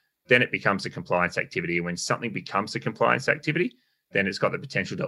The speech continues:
always be a compliance activity, even when it's probably in those situations where you would want it to be anything but a compliance activity. So I think that's a trade-off there, Drew. If you do it, if you do it a lot, that the times that you really want it done well,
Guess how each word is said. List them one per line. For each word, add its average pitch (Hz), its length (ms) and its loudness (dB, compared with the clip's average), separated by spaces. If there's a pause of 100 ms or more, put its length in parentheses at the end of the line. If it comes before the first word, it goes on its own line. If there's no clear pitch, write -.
(100)
always 98 380 6
be 90 140 2
a 85 60 2
compliance 85 460 0
activity, 82 520 -2
even 92 320 4
when 87 120 2
it's - 160 -4
probably 87 400 0
in 87 80 0
those 85 240 0
situations 87 560 -2
where 85 120 0
you 82 200 -2
would 85 220 -4 (260)
want 90 180 0
it 90 60 -6
to - 80 -14
be 87 120 0
anything 90 320 -4
but 87 160 2 (520)
a 90 120 0
compliance 87 500 0
activity. 87 400 -2
So 87 220 4
I 92 60 6
think 143 160 2
that's 127 180 2
a - 40 -12
trade-off 98 360 2
there, 87 160 2
Drew. 90 260 2 (340)
If 92 160 -6
you 92 80 -4
do 95 200 2
it, 90 100 0
if 95 160 -6
you 95 60 0
do 95 180 2
it 87 60 2
a 90 40 4
lot, 90 380 4
that 95 260 4 (200)
the 104 80 -4
times 95 380 0
that 67 100 -6
you 85 160 -6
really 98 260 4
want 92 240 0
it - 60 -12
done 87 200 4
well, 117 320 6